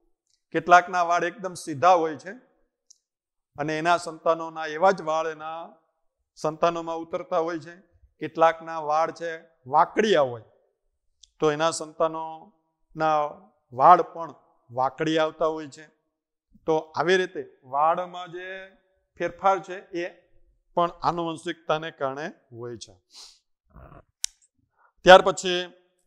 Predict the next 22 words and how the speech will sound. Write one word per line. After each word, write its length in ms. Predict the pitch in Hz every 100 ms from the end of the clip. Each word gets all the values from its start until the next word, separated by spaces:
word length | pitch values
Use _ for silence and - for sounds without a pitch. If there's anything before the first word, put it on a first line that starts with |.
| _
અ, 80 | 147
વનસ્પતિની 760 | 143 143 180 - 180 185 170 165
અંદર 240 | 160 151
જોઈએ 240 | 156 156
તો 280 | 160 165 156
વનસ્પતિના 680 | 151 165 160 156 - 160 165
છોડની 480 | 160 - 170 160 160
ઊંચાઈ, 440 | 147 160 - 156 - - _ _ _ _ _ _ _
વનસ્પતિના 840 | 113 143 165 - - 143 143 185 269 _ _ - 156
છોડની 280 | 156 160
ઊંચાઈ 460 | 147 143 - 160 160
છે, 260 | 139 147 175 _ _ _ -
એ 80 | 143
પણ 240 | 147 160
આનુવંશિકતા 800 | 151 165 165 160 139 165 _ 165
છે. 240 | 160 160 175 _ _ -
બીજ 360 | 151 165 160
આનો 260 | 160 156 156
આવતું 360 | 147 156 _ 165
હોય 80 |
એનો 120 | 165 151
આકાર, 420 | 123 - 160